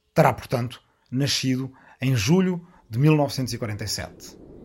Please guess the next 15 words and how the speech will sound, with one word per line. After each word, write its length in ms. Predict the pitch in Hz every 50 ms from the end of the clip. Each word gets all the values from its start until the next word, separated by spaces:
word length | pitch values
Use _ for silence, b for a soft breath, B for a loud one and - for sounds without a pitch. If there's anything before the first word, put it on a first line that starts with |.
| - - - - - - - - - - - - - - - - - - - - - -
Cinco 400 | - - - - 233 233 226 202
de 140 | 160 160 151
dezembro 520 | 123 117 139 170 180 175 165 170 170 B B B B B B B - -
de 120 | - 113 131
mil 160 | 143 170 190
novecentos 340 | 190 180 160 - 160 151 -
e 40 | -
quarenta 240 | - 123 120 110 113
e 80 | 90
oito. 260 | 71 67 - - - - - - - - - - - - - - - - - - - -
Levantou-se 500 | 151 135 123 139 135 117 131 127 120 -
uma 140 | 185 175 135
ventania 420 | 107 127 117 131 117 120 117 107
à 40 | 104
noite. 360 | 101 80 73 - - - -